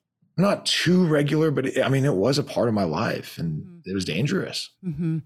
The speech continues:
Speaker 2: And with that, I mean, what's powerful is the reintegration of lost parts of you.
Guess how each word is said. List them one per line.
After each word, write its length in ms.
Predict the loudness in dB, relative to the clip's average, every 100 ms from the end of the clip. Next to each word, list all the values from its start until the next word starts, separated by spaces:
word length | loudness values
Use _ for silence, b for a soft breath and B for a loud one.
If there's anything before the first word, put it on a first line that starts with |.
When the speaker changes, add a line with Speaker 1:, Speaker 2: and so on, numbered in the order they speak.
| B B B -2
Speaker 2:
And 320 | 2 2 0
with 420 | -8 -8 -6 -6 -4
that, 180 | -4
I 60 | -2
mean, 260 | -2 -4 -6
what's 260 | -8 -14 -20 -20
powerful 560 | -12 -8 -6 -6 -6 -6
is 100 | -6
the 120 | -10
reintegration 1040 | -10 -8 -8 -10 -12 -12 -12 -12 -10 -10 -12
of 300 | -14 -14 -14
lost 440 | -10 -10 -12 -18
parts 440 | -14 -12 -12 -14 -20
of 120 | -20
you. 320 | -16 -16 -16